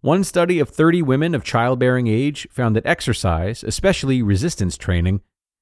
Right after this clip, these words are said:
lowered symptoms of generalized anxiety disorder. Now, these women were not in the postpartum stage, but this result bears considering. Outlook for postpartum anxiety.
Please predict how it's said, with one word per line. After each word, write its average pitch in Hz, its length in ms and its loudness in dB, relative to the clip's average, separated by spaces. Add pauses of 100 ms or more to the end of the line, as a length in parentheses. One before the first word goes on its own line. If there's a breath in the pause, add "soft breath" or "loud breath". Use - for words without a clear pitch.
(100)
lowered 165 480 2
symptoms 123 420 0
of 101 120 -2
generalized 104 680 2
anxiety 92 560 2
disorder. 95 540 0 (800)
Now, 92 280 -4 (280)
these 117 180 0
women 143 260 2
were 110 120 0
not 147 260 2
in 135 60 -6
the 120 80 -4
postpartum 127 600 0
stage, 143 480 -4 (400)
but - 260 -4
this 113 200 -4
result 143 320 2
bears 139 260 2
considering. 120 520 -4 (1000)
Outlook 151 480 0
for 101 160 -2
postpartum 113 600 0
anxiety. 82 640 0